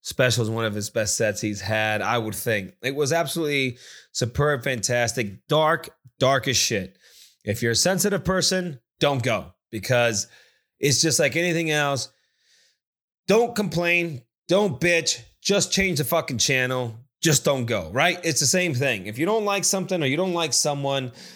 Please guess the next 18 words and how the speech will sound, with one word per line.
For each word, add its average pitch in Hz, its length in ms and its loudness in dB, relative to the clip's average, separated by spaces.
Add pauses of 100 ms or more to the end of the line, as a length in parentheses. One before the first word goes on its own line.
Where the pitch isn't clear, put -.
(720)
don't 160 220 2
go 190 180 2
on 160 500 0 (380)
your 143 140 2
social 156 360 2
media 131 600 0 (880)
to, 127 500 4
to 131 120 0
bitch 143 300 -2
and 123 100 -6
complain, 127 400 -2
because 120 500 0
nobody 185 340 0
cares. 104 500 -2 (360)
Nobody 202 380 2
gives 151 220 -2
a 135 80 -2
damn. 110 440 -2